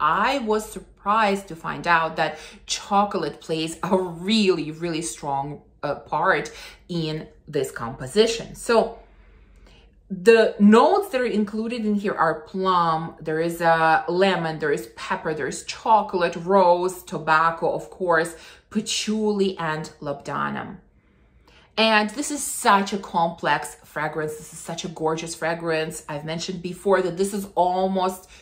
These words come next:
to me, is like two-in-one type of fragrance. What I get in the opening is very different than what I get in a dry down. I'm getting,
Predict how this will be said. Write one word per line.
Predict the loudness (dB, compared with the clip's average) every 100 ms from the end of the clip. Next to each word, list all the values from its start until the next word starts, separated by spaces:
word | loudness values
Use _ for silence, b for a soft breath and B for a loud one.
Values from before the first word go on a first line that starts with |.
| _
to | -2 2
me, | 6 8 6 4 -2 B B
is | 0 0
like | 2 2 2 -2 -10 -18 -10
two-in-one | -4 0 2 0 2 2 2 0 -10 _
type | -6 -6 -6
of | -8
fragrance. | -4 -4 -4 -8 -6
What | -4
I | -2
get | 2 2 2 -2
in | -4
the | 0 6
opening | 6 6 0 -4 0
is | 2 2 B B B
very | 0 2 2 2
different | 0 -2 -4 -6 -8 -12
than | -10 -6 -6 -8 -8
what | -6
I | -4 -4
get | -4 -4 -6 -10
in | -12 -10
a | -10
dry | -4 0 2
down. | 2 0 0 0 -2
I'm | -4 -4 -4
getting, | -2 2 2 0 -4